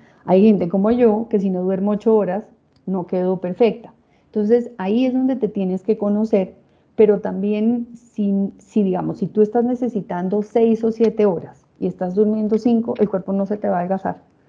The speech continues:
Y si no bajas también el estrés, tampoco te vas a adelgazar. Hay que tomar agua también. El agua es súper importante.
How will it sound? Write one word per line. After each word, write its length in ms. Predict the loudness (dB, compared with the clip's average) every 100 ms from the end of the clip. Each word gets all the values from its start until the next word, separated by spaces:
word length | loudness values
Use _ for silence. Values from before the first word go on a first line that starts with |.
| _ _
Y 80 | -4
si 160 | 0 2
no 160 | 2
bajas 300 | 2 0 0
también 320 | 2 2 2
el 120 | 2 0
estrés, 440 | 0 0 0 -2 -10 _ _ _ _
tampoco 460 | -2 0 0 0 -4
te 100 | -2
vas 200 | -4 -2
a 40 |
adelgazar. 520 | -4 -4 -6 -6 -6 -10
Hay 140 | -8 -2
que 100 | 0
tomar 260 | 0 0 0
agua 300 | 0 -2 -4
también. 480 | -2 -2 -2 -4 -8 _ _
El 140 | -6 -2
agua 180 | 0 -2
es 60 |
súper 400 | 2 4 4 2
importante. 580 | 0 -2 -4 -6 -8 -10